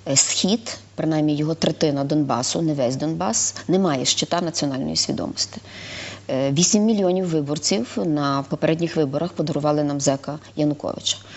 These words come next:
Але що ми будемо говорити про виборців Сходу, коли у нас на Заході його підтримали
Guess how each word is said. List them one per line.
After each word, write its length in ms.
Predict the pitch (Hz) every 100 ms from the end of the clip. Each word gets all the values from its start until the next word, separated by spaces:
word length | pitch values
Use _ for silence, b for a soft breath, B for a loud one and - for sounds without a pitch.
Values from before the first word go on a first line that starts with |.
| B
Але 160 | 143
що 180 | 156 -
ми 40 | 208
будемо 240 | 202 202
говорити 360 | 220 185 190 233
про 160 | 180
виборців 460 | 175 175 175 - 175
Сходу, 360 | - 151 131 -
коли 160 | 143
у 40 | 139
нас 220 | 147 151
на 80 | 170
Заході 480 | 156 127 156 180 208
його 180 | 160
підтримали 520 | 139 - 156 151 160